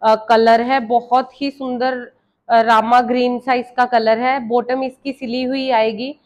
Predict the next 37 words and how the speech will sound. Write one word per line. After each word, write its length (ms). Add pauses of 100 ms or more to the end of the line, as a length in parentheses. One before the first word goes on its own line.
(220)
और 140
बॉटम 420
के 120
बॉर्डर 400
पे 360 (240)
ये, 220
अ, 500
काम 440
आएगा 260
सिफली 460
का, 160
और 200
thread 440
work 280
से 80
proper 360
कढ़ाई 380
की 200
गई 200
है। 360 (340)
ये 200
इसकी 260
bottom 400
आने 300
वाली 340
है, 320
ये 80
देखिए 340
सिली 320
सिलाई। 420 (460)
और 160
ये 200
देखिए 320
pure 520
cotton 400
में 420
with 320